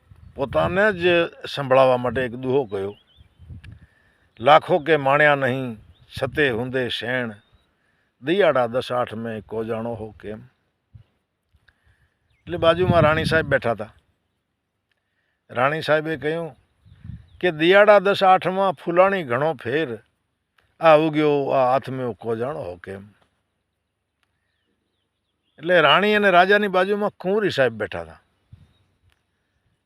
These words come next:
એટલે કુંવરીબાએ કહ્યું કે, "લાખો ભૂલ્યો લખપતિ ઉમા ભૂલી એમ, આંખો કેને ફરોકડે કોજાણો હો કેમ."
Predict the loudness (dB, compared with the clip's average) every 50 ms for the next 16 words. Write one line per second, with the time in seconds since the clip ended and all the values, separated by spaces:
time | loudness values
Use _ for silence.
0 | _ _ _ -16 -16 -16 -12 -10 -6 -4 -2 -2 -2 0 2 4 4 4 4 2
1 | 0 -2 -2 -2 -4 -8 -12 _ _ _ _ _ _ _ _ _ _ _ _ _
2 | _ _ _ _ _ _ _ _ -4 0 4 4 4 4 6 6 6 6 8 6
3 | 6 8 6 6 6 4 0 0 -2 -4 -4 -4 -4 -4 -4 -4 -4 -2 0 0
4 | 0 0 0 0 0 2 2 2 2 0 0 -2 -2 -6 -10 _ _ _ _ _
5 | _ _ _ _ _ _ _ _ _ _ _ _ _ _ _ _ _ _ _ -6
6 | -4 -4 -2 0 0 -2 0 2 2 2 4 4 2 0 0 0 -2 -2 -2 0
7 | 0 0 0 -2 -4 -4 -4 -2 -2 -2 -2 -2 -2 -2 -4 -4 -6 -8 -8 -8
8 | -10 -12